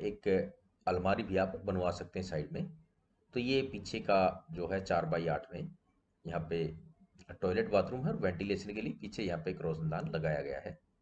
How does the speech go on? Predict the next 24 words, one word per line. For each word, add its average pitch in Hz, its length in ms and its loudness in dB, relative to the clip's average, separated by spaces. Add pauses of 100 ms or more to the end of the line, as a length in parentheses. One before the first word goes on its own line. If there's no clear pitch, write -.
(520)
तो 143 200 6 (240)
अटैच 104 400 4
हो 113 80 -4
गया 127 140 8
इस, 123 200 2
अ, 92 340 4
जो 87 240 0
रूम 98 260 -6
है 127 100 0
इसके 120 200 -6
साथ 123 320 2
हमारा। 104 220 0 (1900)
जो 120 160 8 (1160)
अगला 127 300 10
हमारा 120 680 6
बेडरूम 80 460 2
है 76 280 -6 (520)
वो 95 180 0
भी 98 160 -4
मैं 92 200 0
आपको 78 300 -4 (240)
दिखा 82 220 -4
देता 78 240 -4
हूँ। 78 280 -12